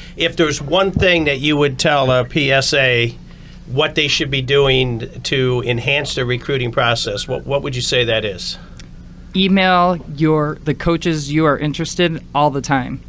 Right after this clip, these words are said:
Speaker 2: I think, uh, some of that, they, they sometimes depend on their summer ball coach or even their high school coach too much, and they're not doing the emailing. Um, but they need the email and definitely be reaching out to the coaches more.
Speaker 1: Eric?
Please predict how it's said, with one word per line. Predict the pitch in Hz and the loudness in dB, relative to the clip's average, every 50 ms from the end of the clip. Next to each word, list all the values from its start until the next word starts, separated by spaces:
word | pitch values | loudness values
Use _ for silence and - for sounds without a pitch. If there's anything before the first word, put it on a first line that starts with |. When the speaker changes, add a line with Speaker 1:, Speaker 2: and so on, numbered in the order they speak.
| - - - - - - - | -18 -18 -18 -18 -14 -6 -2
Speaker 2:
I | 143 139 139 | 0 0 0
think, | - - 165 160 143 123 - | 0 0 -2 -2 -2 0 2
uh, | 156 143 135 131 131 - - | 2 4 4 2 2 -2 -4
some | - - - 175 175 | -4 -2 0 2 2
of | 170 156 | 2 4
that, | 160 151 147 147 135 - - - - - - - - - | 4 4 4 2 0 -2 -6 -14 -18 -16 -16 -16 -16 -10
they, | 151 151 165 160 151 147 | -4 0 2 2 2 0
they | - - 170 165 156 151 147 | 0 2 2 4 4 4 2
sometimes | - - 196 180 175 - 190 180 160 139 | 2 0 0 0 0 0 0 0 0 -2
depend | - 160 - - 156 160 160 156 | -2 -2 0 0 2 2 2 4
on | 156 143 139 | 4 4 4
their | 139 127 123 | 2 0 -2
summer | - - 170 165 180 | -2 0 0 2 2
ball | 170 175 175 170 | 2 2 2 2
coach | 165 - 180 175 170 160 - 139 - | 2 2 2 2 2 0 -2 -6 -4
or | 139 143 135 135 139 | -2 0 0 0 0
even | 139 131 143 139 139 139 | 0 0 0 0 2 2
their | 135 131 123 | 0 0 0
high | 147 147 147 | 0 0 -2
school | - - 165 156 139 | -2 -2 -2 -2 -2
coach | - 151 131 - - | 0 -2 -2 -2 -4
too | - 156 131 | -4 -2 0
much, | 131 135 147 - - - - - - - - - - | 0 0 0 -2 -6 -12 -16 -16 -16 -18 -18 -12 -4
and | - 139 135 131 131 120 | 0 2 2 4 4 4
they're | 147 147 | 2 2
not | 143 143 139 117 127 127 | 4 2 2 0 0 0
doing | 147 139 131 131 | 2 2 2 2
the | 127 - 143 | 2 0 0
emailing. | 147 139 135 131 131 127 127 143 123 - - - - - 147 | 0 0 0 0 -2 -4 -6 -8 -8 -10 -12 -14 -10 -6 -2
Um, | 139 131 131 131 127 | 0 0 0 0 -2
but | - - 139 117 135 | -2 -4 -4 0 2
they | 160 160 165 | 2 2 4
need | 160 156 143 127 | 2 2 0 0
the | 135 110 135 | -2 0 0
email | 135 123 131 131 135 139 139 143 - - | 0 0 0 0 -4 -6 -8 -10 -10 -8
and | - 147 135 131 120 | -4 -2 -2 0 0
definitely | 143 139 135 - 143 135 127 | -2 -2 -4 -2 -4 -4 -4
be | 120 127 127 123 | -4 -4 -4 -4
reaching | 131 135 123 131 151 135 | -4 -6 -6 -6 -6 -6
out | 127 123 123 - | -6 -6 -8 -10
to | - - 135 | -10 -10 -8
the | 123 120 | -8 -8
coaches | 117 139 - - - 139 135 - - | -8 -10 -10 -10 -10 -12 -12 -12 -12
more. | - - - - - - - - - - | -12 -12 -12 -14 -14 -16 -16 -10 -4 0
Speaker 1:
Eric? | 143 151 170 196 196 - | 2 2 2 2 0 -4